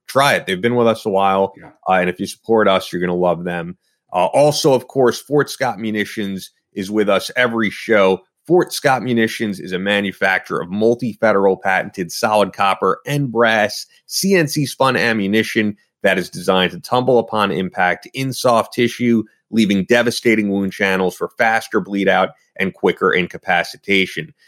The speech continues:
Speaker 1: This ammunition was originally developed to innovate and improve on the standard of military-grade ammunition design,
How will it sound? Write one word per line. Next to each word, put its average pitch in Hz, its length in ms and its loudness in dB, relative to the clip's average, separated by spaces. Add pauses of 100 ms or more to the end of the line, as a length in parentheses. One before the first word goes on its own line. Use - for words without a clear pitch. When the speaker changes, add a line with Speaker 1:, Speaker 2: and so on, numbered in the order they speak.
(160)
Speaker 1:
This 147 200 2
ammunition 147 540 2
was 104 140 0
originally 113 640 0
developed 95 460 0
to - 120 -12
innovate 127 520 -2
and 107 100 -6
improve 120 720 0
on 104 180 -2
the 95 80 -4
standard 98 540 0
of 87 60 -8
military-grade 98 1040 2
ammunition 92 540 -8
design, 113 580 0